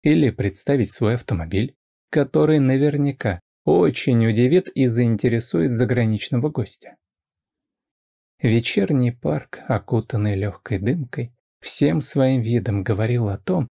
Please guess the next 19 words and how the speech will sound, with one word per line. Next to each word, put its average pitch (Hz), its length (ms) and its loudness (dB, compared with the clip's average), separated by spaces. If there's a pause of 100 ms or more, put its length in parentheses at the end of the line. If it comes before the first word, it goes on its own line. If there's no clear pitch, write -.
(100)
что - 240 0
буквально 139 640 2
создан 104 600 0
для 107 160 0
влюбленных. 113 720 -2 (920)
Наташа 123 580 0
шла 104 240 -2
рядом 101 300 -2
с - 120 -8
Андреем, 123 480 -4 (380)
а 127 140 2
его 104 280 0
рука - 380 -8 (280)
уверенно 139 720 2
лежала 107 540 0
у 107 100 0
нее 101 260 0
на 110 160 -2
талии. 101 520 -6